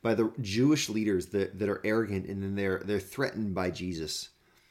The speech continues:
And, and so what we find now is we find this incredibly,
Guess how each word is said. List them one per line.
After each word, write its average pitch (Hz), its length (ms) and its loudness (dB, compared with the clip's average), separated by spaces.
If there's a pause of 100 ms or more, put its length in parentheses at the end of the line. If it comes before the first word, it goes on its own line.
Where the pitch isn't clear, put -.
(680)
And, 120 160 0
and 127 160 2
so 139 140 4
what 127 180 4
we 254 120 2
find 135 320 2
now 92 260 -2
is 92 100 -2
we 110 60 -4
find 147 320 -4
this 117 220 0
incredibly, 180 640 -2